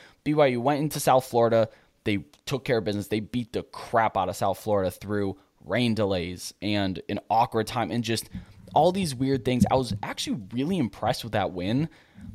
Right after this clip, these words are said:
but I'm not taking so much from it that I'm like, "Yeah, B Y U's a world beater."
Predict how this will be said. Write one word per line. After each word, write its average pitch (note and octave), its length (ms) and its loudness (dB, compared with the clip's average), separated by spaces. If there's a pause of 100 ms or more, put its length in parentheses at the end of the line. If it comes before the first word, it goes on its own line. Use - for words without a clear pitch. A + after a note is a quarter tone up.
but C#3+ 160 6
I'm D3 80 6
not D#3 220 6
taking D#3 300 -2
so B2 320 0
much A#2+ 280 0
from A2+ 180 0
it F#2+ 80 -4
that G2+ 100 -2
I'm G2+ 80 0
like, G2 200 0
"Yeah, G2 80 6
B A#2+ 180 -2
Y A2+ 180 4
U's G#2+ 200 0
a G2+ 40 0
world G2 460 2
beater." G2 380 -6